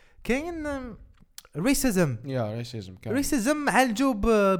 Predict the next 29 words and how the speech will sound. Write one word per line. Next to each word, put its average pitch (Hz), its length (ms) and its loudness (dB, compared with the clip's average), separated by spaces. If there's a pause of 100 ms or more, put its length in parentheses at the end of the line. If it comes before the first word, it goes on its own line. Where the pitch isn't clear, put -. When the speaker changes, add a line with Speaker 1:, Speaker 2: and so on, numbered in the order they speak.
(160)
Speaker 1:
بطريقة 226 420 2
فاني 247 600 -4
Speaker 2:
مم. 123 280 -6
Speaker 1:
و، 190 120 -4
و، 160 880 2
و 143 60 -2
sad 185 440 0
in 165 120 -6
the 151 160 -8
same 160 240 -6
time. 127 180 -4 (420)
علاش؟ 147 440 0
بدا 139 180 2
بالكي 147 320 0
كي، 131 500 -2
بان 156 200 -4
Speaker 2:
مام 170 120 2
Speaker 1:
هال- 170 80 0
Speaker 2:
لا 165 100 4
سن 156 260 -4
هذيك 139 400 -6
تاع، 117 560 -4
جو 127 140 -8
بونس، 139 360 -6
ايبيزود 135 520 -8
دو 151 180 -4
ولا 143 120 -4
تروا، 135 440 -2
نسيت. 165 360 -8